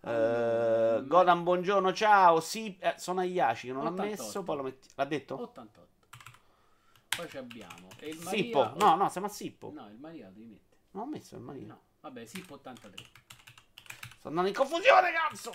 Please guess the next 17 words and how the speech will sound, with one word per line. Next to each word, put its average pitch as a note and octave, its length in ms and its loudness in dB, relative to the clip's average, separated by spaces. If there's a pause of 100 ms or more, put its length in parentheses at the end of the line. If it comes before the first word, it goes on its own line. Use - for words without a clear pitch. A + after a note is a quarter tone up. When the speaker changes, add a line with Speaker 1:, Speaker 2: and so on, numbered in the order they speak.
(220)
Speaker 1:
E D#3 60 -10
il E3+ 60 -4
Maria F#3+ 280 -2
ottantotto. C3 520 -8
Speaker 2:
E - 40 -14
il B2+ 80 -12
Maria E3 280 -12
ottantotto. - 720 -20 (260)
Godam E3 480 -10
e C3 40 -16
buongiorno. A2+ 520 -18 (1200)
Speaker 1:
Eh, G#2+ 140 -8
non E3 200 -6
mi - 120 -4
dire B2 220 -8
le - 100 -20
cose, - 280 0